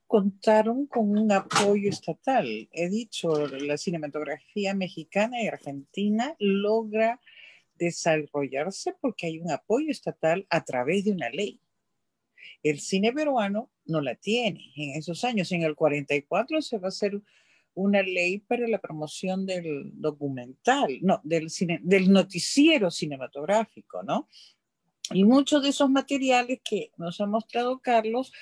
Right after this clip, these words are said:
provienen de ahí, de esa ley que se dio, ¿no? Que dura doce años, del cuarenta y cuatro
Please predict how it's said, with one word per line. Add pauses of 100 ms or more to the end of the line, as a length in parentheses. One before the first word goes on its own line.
(180)
provienen
de
ahí,
de
esa
ley
que
se
dio, (300)
¿no?
Que
dura
doce
años,
del
cuarenta
y (120)
cuatro